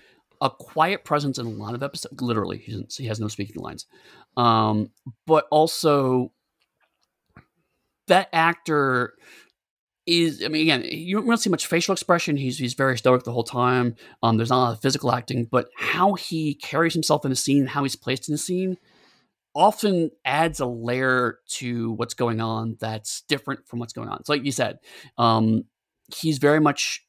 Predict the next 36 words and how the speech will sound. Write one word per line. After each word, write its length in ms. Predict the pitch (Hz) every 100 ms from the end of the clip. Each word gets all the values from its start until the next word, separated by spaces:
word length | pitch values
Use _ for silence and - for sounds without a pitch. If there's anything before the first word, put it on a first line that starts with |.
| _
bringing 360 | 165 156 185 180
out 120 | 165
the 80 | 156
props 680 | - 147 135 - - - -
and 320 | 139 135 135 135
supporting 540 | - 135 - 135 123
two's 760 | 117 - 123 120 117 107 - - _ - -
narrative 520 | 147 131 127 123 117 -
at 160 | 113
the 40 | 117
start. 460 | - 160 143 120 - _ _ - 131
And 100 | 147
then, 140 | 139 131
yeah, 140 | 156
near 160 | 135 139
the 140 | 131
end, 200 | 135 151 -
he 340 | - - 170
gives 300 | 151 156 -
six 260 | - 151 -
a 40 |
drink 260 | 110 110 107
first 280 | - 107
before 280 | - - 104
two, 440 | - 120 107 104 -
or 260 | 113 110 110
he 460 | - 135 131 120 - _ _ _ - -
grabs 440 | 143 135 135 117
six 260 | - 131 -
and 120 | 113
picks 220 | 127 -
him 160 | 127 123
up 160 | 117 -
first. 300 | - 127 120
And 180 | 120 120
it, 160 | 120